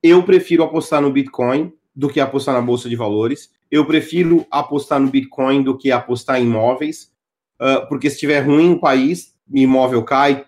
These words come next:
tudo cai. Eu aposto num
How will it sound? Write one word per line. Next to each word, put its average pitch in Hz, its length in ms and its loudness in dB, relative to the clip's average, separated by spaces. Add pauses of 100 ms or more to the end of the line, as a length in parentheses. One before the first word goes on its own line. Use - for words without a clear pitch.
tudo 185 280 0
cai. 101 360 -2 (580)
Eu 180 320 4
aposto 196 920 -2
num 170 400 2